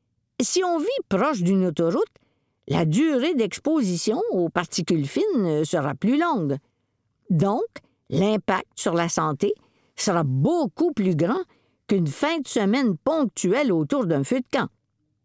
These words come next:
ajoute-t-il. La pollution par des particules fines, source, cepac, O M S,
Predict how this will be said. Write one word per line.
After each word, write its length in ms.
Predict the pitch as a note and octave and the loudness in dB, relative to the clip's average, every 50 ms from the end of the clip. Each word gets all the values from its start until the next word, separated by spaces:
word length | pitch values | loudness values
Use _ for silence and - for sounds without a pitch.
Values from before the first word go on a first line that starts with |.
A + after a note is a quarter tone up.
| _ _ | _ _
ajoute-t-il. 680 | D3+ D3+ D3 E3+ A#3+ G#3 - _ - - C#3 F#2+ C#2 - - - _ _ _ _ _ _ _ _ _ _ _ _ _ _ _ _ _ _ _ _ _ _ _ _ _ _ - | -2 0 0 0 0 -2 -4 _ -4 -2 -2 -2 -4 -8 -10 -16 _ _ _ _ _ _ _ _ _ _ _ _ _ _ _ _ _ _ _ _ _ _ _ _ _ _ 0
La 240 | F#3 F3+ F3 E3 - - _ | 0 2 2 0 -2 -2 _
pollution 760 | - D#4+ F#4 D#4+ C#4+ C#4 A#3 - - - A#3 A#3 C#4+ F4+ G4+ B4+ - _ _ | 0 0 2 2 2 0 0 0 -2 -2 0 0 0 -2 -4 -8 -12 _ _
par 180 | A#3 G#3+ F#3+ E3 | -2 -2 0 0
des 260 | E3 D#3+ D#3 D3 C#3+ | 0 2 2 0 -2
particules 880 | - _ F#3+ F3+ D#3+ - - - E3+ D3 - - D#3 D3 D3 D3 C#3 | -2 _ -2 -2 -2 -4 -4 -4 -4 -2 0 0 0 2 2 0 -2
fines, 240 | - - - A3+ F4+ A#4 A#4+ A#4+ A#4+ A#4+ - _ _ _ _ _ _ _ _ _ _ _ _ _ _ - | -2 -2 0 0 0 0 -2 -2 -4 -6 -6 _ _ _ _ _ _ _ _ _ _ _ _ _ _ -6
source, 600 | - - - - F3 G3+ E4 - - - - A4 - - _ _ _ _ _ _ _ _ _ _ _ _ - | -4 -2 0 0 0 0 -2 -4 -6 -8 -8 -8 -10 -10 _ _ _ _ _ _ _ _ _ _ _ _ -4
cepac, 800 | - - - F#3 E3+ - - - G#3+ - B4 - _ - A#3+ - - _ _ _ _ _ _ _ _ _ _ | -4 0 0 0 -2 0 -2 -2 -2 -2 -4 -8 _ -8 -8 -8 -8 _ _ _ _ _ _ _ _ _ _
O 200 | - F#3+ D#3+ D#3+ | -2 0 0 2
M 180 | D#3 E3+ F#3+ G#3 | 2 2 2 0
S, 400 | G#3+ C4+ F#4 - - - - | 0 -2 -4 -4 -6 -8 -8